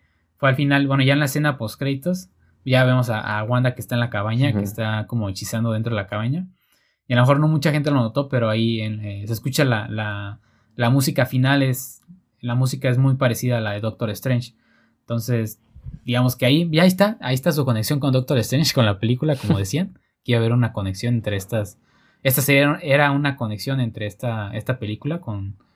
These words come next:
Speaker 1: esta segunda entrega de Doctor Strange,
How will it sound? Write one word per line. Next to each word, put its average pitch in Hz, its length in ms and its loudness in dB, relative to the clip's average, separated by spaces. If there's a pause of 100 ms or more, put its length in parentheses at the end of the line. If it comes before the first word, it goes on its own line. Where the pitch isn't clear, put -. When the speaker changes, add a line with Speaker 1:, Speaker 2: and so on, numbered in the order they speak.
(360)
Speaker 1:
esta 113 540 -2
segunda 120 220 2
entrega 117 320 0
de 107 80 0
Doctor 107 280 -4
Strange, 143 480 -4